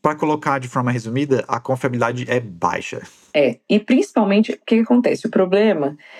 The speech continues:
Speaker 2: é, muito desses interrogatórios, até falando de testemunhas oculares ou falando do próprio testemunho da, do réu,
Speaker 1: Uhum.
Speaker 2: né? Tipo, quando você vai pegar o depoimento de uma pessoa.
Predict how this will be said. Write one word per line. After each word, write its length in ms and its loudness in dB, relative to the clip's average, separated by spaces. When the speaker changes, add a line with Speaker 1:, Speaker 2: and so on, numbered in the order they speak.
Speaker 2:
é, 640 4
muito 440 4
desses 360 0
interrogatórios, 1080 2
até 300 2
falando 300 2
de 80 0
testemunhas 500 2
oculares 580 2
ou 100 4
falando 360 4
do 120 4
próprio 320 0
testemunho 640 4
da, 540 4
do 120 4
réu, 420 4
Speaker 1:
Uhum. 60 -8
Speaker 2:
né? 340 4
Tipo, 480 2
quando 180 4
você 180 2
vai 120 2
pegar 180 2
o 40 -4
depoimento 540 4
de 80 2
uma 120 4
pessoa. 520 0